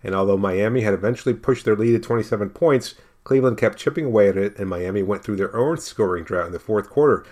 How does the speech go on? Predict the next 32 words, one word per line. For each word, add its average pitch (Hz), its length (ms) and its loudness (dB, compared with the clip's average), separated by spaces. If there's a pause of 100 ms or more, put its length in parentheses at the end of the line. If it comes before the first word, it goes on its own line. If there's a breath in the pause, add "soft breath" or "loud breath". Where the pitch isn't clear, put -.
(180 loud breath)
scoring 110 400 0
just 156 300 -4
six - 200 -8
points 135 300 -2
for 123 80 -6
the 104 80 -2
first - 320 -2
seven 104 240 0
minutes 90 260 -6
of 95 60 -10
the 90 80 -10
period. 139 460 -2 (360 soft breath)
The - 60 -20
Cavs 110 380 -2
cut - 180 0
the 123 80 0
lead 120 220 0
to 127 80 -2
ten 131 420 -2
and 92 180 -6
looked 127 180 -2
to 123 60 -4
have 113 220 -2
momentum 104 440 -2
going 98 260 -6
forward, 131 440 4 (280 loud breath)
just - 240 -2
like 95 160 -2
in 90 80 -4
the 85 80 -4
Detroit 107 400 -2
win. 104 320 -2